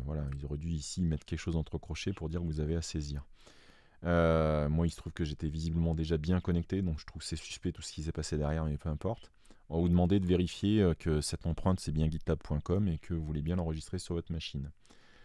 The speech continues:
Donc tout va bien, et si vous avez un souci, euh, il y a plus d'informations disponibles avec, euh, rajouter des V derrière le tiret T.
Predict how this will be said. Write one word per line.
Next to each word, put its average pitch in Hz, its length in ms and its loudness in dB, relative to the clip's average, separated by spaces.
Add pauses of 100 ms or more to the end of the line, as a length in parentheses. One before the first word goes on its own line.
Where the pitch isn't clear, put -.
(340)
Donc 80 120 -2
tout - 120 -8
va 87 120 4
bien, 87 300 2
et 76 80 0
si - 160 -6
vous 76 160 -4
avez 76 140 0
un 78 100 0
souci, 87 560 -4
euh, 73 100 -2
il 73 120 -6
y 73 60 -4
a 76 220 -6 (200)
plus 85 240 -6
d'informations 82 500 0
disponibles 82 500 -2
avec, 76 300 -6
euh, 67 240 -4 (180)
rajouter 78 380 -6
des 82 160 2
V 85 220 2
derrière 76 200 0
le 71 80 -2
tiret 69 300 -8
T. 90 220 -8